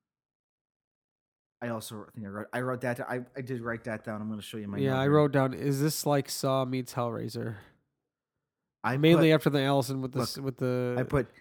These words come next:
Speaker 1: "Is Pinhead Jigsaw now?"
Speaker 2: Yeah, 'cause a lot of this
Speaker 1: That's
Speaker 2: was,
Speaker 1: what
Speaker 2: like,
Speaker 1: he's, yeah.
Speaker 2: going to a thing, being a tra-, be trapped.
Speaker 1: Right.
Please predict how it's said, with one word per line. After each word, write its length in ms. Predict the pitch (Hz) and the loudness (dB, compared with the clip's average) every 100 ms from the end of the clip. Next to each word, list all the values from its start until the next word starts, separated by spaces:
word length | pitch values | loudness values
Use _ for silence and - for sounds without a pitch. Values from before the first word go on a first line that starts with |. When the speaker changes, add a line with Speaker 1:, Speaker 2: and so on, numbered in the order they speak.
| _ _ | _ _
Speaker 1:
"Is 240 | 139 117 - _ - | -2 -2 -4 _ 0
Pinhead 480 | 160 170 160 156 131 | 2 4 4 4 2
Jigsaw 480 | 143 151 - 113 98 | 2 2 0 -2 -4
now?" 380 | 87 78 69 _ _ - | -6 -10 -12 _ _ -2
Speaker 2:
Yeah, 180 | 202 220 | 0 0
'cause 180 | - 139 | 2 2
a 40 | |
lot 220 | 143 160 | 4 4
of 60 | 160 | 4
this 100 | 160 | 4
Speaker 1:
That's 60 | 156 | 4
Speaker 2:
was, 60 | |
Speaker 1:
what 80 | 147 | 6
Speaker 2:
like, 120 | 151 | 4
Speaker 1:
he's, 160 | 160 - | 4 -4
yeah. 240 | 277 339 | -2 0
Speaker 2:
going 220 | 139 151 156 | 4 6 6
to 140 | 156 | 4
a 120 | 160 | 4
thing, 520 | 151 151 147 143 143 143 | 4 2 2 0 -4 -6
being 220 | 143 143 147 | 0 2 0
a 80 | |
tra-, 340 | 135 - 135 127 | -2 -2 -2 0
be 200 | 127 147 | -4 -6
trapped. 640 | - 139 131 131 - - _ - | 0 0 2 0 -4 -20 _ -8
Speaker 1:
Right. 260 | 220 120 | -6 -6